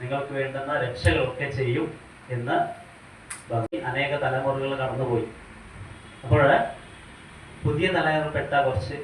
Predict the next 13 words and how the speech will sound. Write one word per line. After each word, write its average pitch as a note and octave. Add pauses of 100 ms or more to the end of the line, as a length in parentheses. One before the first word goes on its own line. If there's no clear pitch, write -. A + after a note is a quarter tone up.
(300)
ബ്രാഹ്മണർക്ക് B2 (480)
ഒരു B2+
സംശയം, A#2 (600)
ഒന്ന് C3+
രണ്ട് C#3
യുവാക്കൾക്ക് B2+ (560)
ഈ C#3+ (100)
കാര്യത്തിലൊരു C3+
സംശയം, A#2 (720)
ഈ D3+
മന്ത്രത്തിന് E3
ഇത്തിരി D#3
ശേഷിയുണ്ടോ C3